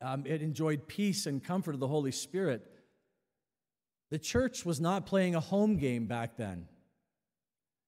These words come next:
In fact, the earliest church was faced with persecution, the likes of which we can hardly imagine. And yet they experienced and were marked by peace and comfort.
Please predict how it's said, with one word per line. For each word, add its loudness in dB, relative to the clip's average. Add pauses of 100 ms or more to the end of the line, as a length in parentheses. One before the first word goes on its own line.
(320)
In -6
fact, 2
the 0
earliest 4
church -2
was -2
faced 0
with -2
persecution, -2 (180)
the 2
likes 2
of 0
which -2
we 0
can -2
hardly -4
imagine. -8 (2500)
And -2
yet 0
they 0
experienced -2
and -6
were -2
marked -2
by -6
peace -8
and -4
comfort. -6